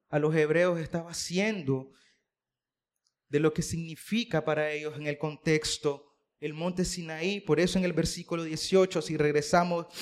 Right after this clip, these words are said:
a Hebreos capítulo doce, dice, "Ustedes no se han acercado a un monte que se pueda tocar, ni a fuego ardiente, ni a tinieblas, ni a oscuridad,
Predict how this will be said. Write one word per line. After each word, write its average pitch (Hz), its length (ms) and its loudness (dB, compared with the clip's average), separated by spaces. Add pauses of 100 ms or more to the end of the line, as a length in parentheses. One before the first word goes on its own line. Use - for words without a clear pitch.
(220)
a 151 140 2
Hebreos 170 420 4
capítulo 160 520 2
doce, 175 520 2 (440)
dice, 175 280 2
"Ustedes 190 520 4
no 180 140 2
se 180 180 4
han 180 140 0
acercado 180 480 2
a 180 40 0
un 175 120 -6
monte 185 320 0
que 170 100 -6
se 165 160 -6
pueda 175 340 -2
tocar, 185 600 2 (440)
ni 175 160 4
a 170 120 6
fuego 185 460 8
ardiente, 175 680 2
ni 165 140 -6
a 165 100 -4
tinieblas, 170 760 0
ni 160 100 -8
a 156 60 0
oscuridad, 175 760 0